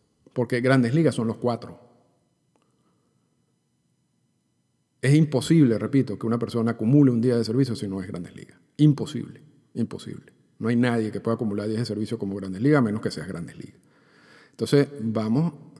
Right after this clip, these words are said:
a recuperar y darle el, el, el bautismo necesario al, a una cantidad de jugadores, porque son varios los casos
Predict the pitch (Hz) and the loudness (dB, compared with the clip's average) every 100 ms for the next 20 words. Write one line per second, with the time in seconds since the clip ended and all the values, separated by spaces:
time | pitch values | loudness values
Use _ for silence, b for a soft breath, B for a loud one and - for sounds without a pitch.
0 | b b b b 120 120 117 117 101 104 | b b b b -4 -2 0 -2 -2 -4
1 | 104 113 120 143 - - - _ _ _ | -2 -2 -2 -4 -10 -20 -20 _ _ _
2 | _ _ _ _ - 131 117 107 107 127 | _ _ _ _ 0 2 2 0 0 2
3 | 143 139 120 107 - - - - 90 - | 2 0 -2 -2 -4 -14 -20 -20 -20 -18
4 | - - _ - 208 131 - - _ _ | -20 -20 _ -20 -20 -16 -18 -18 _ _
5 | - 123 113 113 110 139 - 135 143 147 | -8 -4 -2 -2 -2 -2 0 4 4 6
6 | 139 120 - 123 117 131 147 127 113 101 | 4 2 2 2 4 2 2 0 -2 -2
7 | 113 104 107 - 127 127 147 180 147 131 | -4 -4 -4 -4 0 2 4 2 2 2
8 | 151 180 190 127 113 107 131 147 190 160 | 2 2 2 0 -2 0 2 2 2 2
9 | 113 - 175 156 - | 0 -2 -2 -4 -6